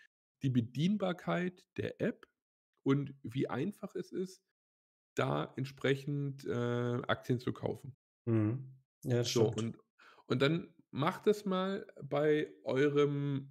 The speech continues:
Speaker 1: bei eurer Hausbank.
Speaker 2: <laughs>
Speaker 1: Ja, also bei mir wär's jetzt in dem Fall die Sparkasse, da wär's der S-Broker und der S-Broker ist nicht so scheiße, wie man teilweise denken mag. Der ist echt teilweise echt ganz gut. Aber trotzdem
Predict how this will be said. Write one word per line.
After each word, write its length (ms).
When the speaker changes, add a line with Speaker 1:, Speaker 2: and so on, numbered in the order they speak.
Speaker 1:
bei 120
eurer 260
Hausbank. 600
Speaker 2:
<laughs> 300
Speaker 1:
Ja, 180
also 240
bei 80
mir 180
wär's 140
jetzt 100
in 100
dem 140
Fall 80
die 100
Sparkasse, 540
da 120
wär's 200
der 140
S-Broker 580
und 120
der 100
S-Broker 420
ist 280
nicht 340
so 200
scheiße, 520
wie 100
man 220
teilweise 380
denken 360
mag. 220
Der 200
ist 160
echt 160
teilweise 280
echt 100
ganz 160
gut. 180
Aber 180
trotzdem 560